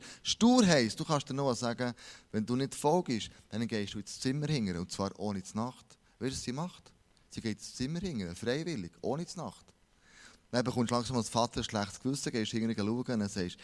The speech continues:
«Ja, willst du nicht die Nacht?» «Nein.» Dann denkst du, «Gut, gehst halt ins Nest, zieh dich ab, gehst ins Bett.» Oder geht sie ins Bett, dann schlaft sie ein, steht am Morgen auf und ich sage, Äh, hast du gut geschlafen?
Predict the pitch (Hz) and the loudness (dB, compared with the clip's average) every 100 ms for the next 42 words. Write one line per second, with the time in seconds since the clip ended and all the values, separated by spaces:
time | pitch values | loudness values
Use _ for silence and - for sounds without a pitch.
0 | - - _ 73 87 98 85 - 101 143 | -20 -20 _ -6 -2 -2 -4 -6 -8 -8
1 | 143 110 82 - _ - 110 190 - _ | -8 -8 -10 -14 _ -10 -8 -8 -14 _
2 | _ _ _ - 403 - - - - - | _ _ _ -20 -20 -20 -20 -20 -18 -18
3 | 480 494 523 508 508 508 480 - - - | -18 -16 -18 -18 -20 -20 -20 -20 -20 -20
4 | - - _ 92 98 - 160 359 - - | -20 -20 _ -12 -10 -2 0 0 -4 -4
5 | 226 214 117 214 - 147 110 - - - | 0 2 0 -4 -2 0 0 -4 -14 -4
6 | 139 135 139 160 - 147 131 - 143 - | 0 2 2 0 -2 -4 -4 -6 -8 -8
7 | - 143 - - 104 101 - 139 165 - | -12 -14 -6 0 0 0 -4 -4 -4 -8
8 | - _ _ _ _ _ - _ - 95 | -20 _ _ _ _ _ -20 _ -16 -4
9 | 104 101 - 143 196 - - _ _ _ | -2 -2 -4 -4 -4 -8 -20 _ _ _
10 | _ _ _ _ _ - _ - 113 110 | _ _ _ _ _ -20 _ -4 -4 -2
11 | 110 113 110 135 175 - - _ _ - | -2 0 -2 -4 -4 -8 -20 _ _ -10
12 | 104 107 98 101 - - _ - _ _ | -6 -4 -6 -8 -10 -12 _ -20 _ _
13 | 92 95 95 - 156 180 113 92 - | -10 -6 -6 -4 -4 -2 -2 -2 -6